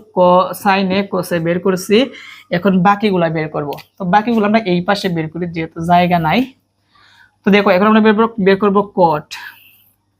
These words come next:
তো লিখব cot A। Cot মানে কি? Cot হচ্ছে ট্যানের বিপরীত। ট্যানের যে মানটা আছে, ওই মানটাকে যদি তুমি উল্টাই দাও, তাহলে cot পাবা। আর ট্যানের মানটা কি ছিল?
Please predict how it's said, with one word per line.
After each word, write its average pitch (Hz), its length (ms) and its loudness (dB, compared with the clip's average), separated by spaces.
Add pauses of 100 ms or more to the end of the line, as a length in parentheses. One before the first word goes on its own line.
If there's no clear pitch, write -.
(260)
তো - 40 -2
লিখব 185 180 4 (140)
cot 196 340 2
A। 175 120 0 (120)
Cot 185 240 0
মানে 214 260 2
কি? 220 180 2 (600)
Cot 180 240 0
হচ্ছে 214 340 -2
ট্যানের 202 580 2
বিপরীত। 180 500 -4 (120)
ট্যানের 208 340 4
যে 220 140 2
মানটা 233 380 0
আছে, 196 180 0 (100)
ওই 202 180 2
মানটাকে 220 420 0
যদি 220 120 2
তুমি 220 140 0
উল্টাই 185 340 2
দাও, 170 120 4
তাহলে 185 280 0
cot 170 300 0
পাবা। 165 220 2
আর 151 60 -4
ট্যানের 180 340 -2
মানটা 185 280 -2
কি 214 180 -2
ছিল? 196 180 -2